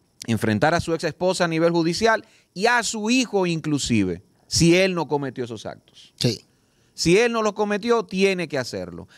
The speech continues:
Speaker 1: Pero yo no me, no, no dejo de pensar,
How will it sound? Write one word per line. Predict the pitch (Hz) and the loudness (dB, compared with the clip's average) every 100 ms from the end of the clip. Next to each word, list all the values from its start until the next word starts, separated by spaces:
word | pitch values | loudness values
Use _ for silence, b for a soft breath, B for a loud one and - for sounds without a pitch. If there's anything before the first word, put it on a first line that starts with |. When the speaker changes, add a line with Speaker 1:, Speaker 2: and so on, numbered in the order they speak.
| b | b
Speaker 1:
Pero | - 208 196 | 0 2 2
yo | 175 156 226 226 | 0 2 2 2
no | 208 | 0
me, | 202 202 202 - | 0 0 0 -2
no, | - 160 196 196 - | -2 2 2 2 -2
no | 160 190 185 | 0 2 2
dejo | 196 190 180 | 2 2 0
de | 175 | 0
pensar, | 180 160 139 117 147 135 117 | 0 -2 -2 0 2 4 0